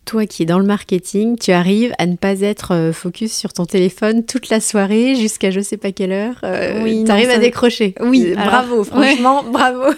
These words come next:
Speaker 1: <laughs> parce que c'est pas évident. <laughs>
Speaker 2: Oui, alors ça, j'essaye de me, de faire attention à ça, c'est-à-dire qu'à partir d'une certaine heure, à partir de vingt heures, je, je mets mon portable en mode avion. Et pourtant, euh, Dieu sait que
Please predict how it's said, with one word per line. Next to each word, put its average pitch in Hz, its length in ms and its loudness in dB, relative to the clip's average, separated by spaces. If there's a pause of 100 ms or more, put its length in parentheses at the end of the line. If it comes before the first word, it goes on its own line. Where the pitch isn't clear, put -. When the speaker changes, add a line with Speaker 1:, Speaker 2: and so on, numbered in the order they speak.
(180)
Speaker 1:
<laughs> - 340 -14
parce 277 180 0
que 277 140 0
c'est 277 160 -2
pas 285 140 2
évident. 285 360 2
<laughs> - 60 0 (480)
Speaker 2:
Oui, 254 240 0
alors 226 160 2
ça, 254 200 -2
j'essaye 233 400 -2
de 214 140 -4
me, 196 600 -4 (140)
de 202 140 -4
faire 220 200 -4
attention 220 380 -4
à 202 100 -2
ça, 233 140 -4
c'est-à-dire 220 500 -6
qu'à 190 220 -6
partir 214 340 -12
d'une 196 180 -8
certaine 190 460 -8
heure, 220 220 -2
à 185 100 -6
partir - 360 -14
de 190 100 -6
vingt 196 280 -6
heures, 233 160 -2
je, 185 340 -4
je 190 120 -6
mets 190 80 -2
mon 190 140 -4
portable 202 380 -8
en 190 60 -4
mode 185 180 -6
avion. 190 300 -8 (600)
Et 208 100 0
pourtant, 233 540 -4
euh, 185 100 -6
Dieu 190 220 -4
sait 240 180 -6
que 185 560 -6